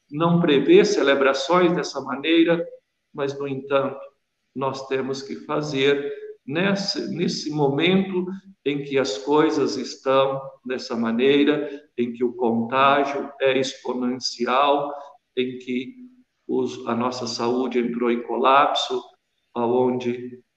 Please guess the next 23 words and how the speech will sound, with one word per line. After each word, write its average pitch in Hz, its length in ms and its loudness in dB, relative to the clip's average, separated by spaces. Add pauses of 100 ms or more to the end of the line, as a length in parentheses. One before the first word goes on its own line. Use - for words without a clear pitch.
(140)
vemos 123 580 -2
tantos 156 380 -2
irmãos, 127 600 0
tantas 120 360 -2
irmãs 127 580 0 (460)
no 139 160 -6
sofrimento, 135 880 0
na 123 160 0
agonia, 123 840 2 (540)
es-, - 500 -10
a-, 110 100 -4
no 120 400 -2
leito 127 540 2
dos 117 200 -2
hospitais, 135 800 0
esperando 135 960 2
um 127 80 0
leito, 151 560 2 (520)
ou 135 280 2
tantas 123 420 -2
famílias 123 580 0 (440)
tendo 127 520 2
que 123 420 -4